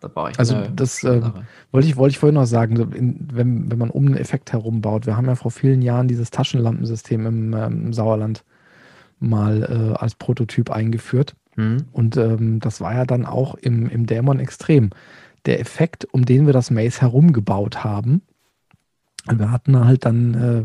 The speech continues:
Speaker 2: jeder Besucher hat eine Taschenlampe. Der Besucher halt nicht wusste, war, dass wir die Taschenlampe steuern konnten. Mittlerweile gibt's mehrere Anbieter von dem System,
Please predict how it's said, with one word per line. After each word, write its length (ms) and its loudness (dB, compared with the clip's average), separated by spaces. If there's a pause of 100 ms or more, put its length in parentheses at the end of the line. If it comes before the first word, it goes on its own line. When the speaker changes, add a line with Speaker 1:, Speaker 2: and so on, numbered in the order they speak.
(140)
Speaker 2:
jeder 240 2
Besucher 360 -2
hat 120 0
eine 80 2
Taschenlampe. 560 0 (960)
Der 80 0
Besucher 360 0
halt 220 2
nicht 160 2
wusste, 340 2
war, 160 4
dass 200 -2
wir 40 4
die 100 4
Taschenlampe 500 4
steuern 420 2
konnten. 420 -8 (460)
Mittlerweile 400 2
gibt's 220 -6
mehrere 380 4
Anbieter 360 0
von 160 -2
dem 160 0
System, 500 2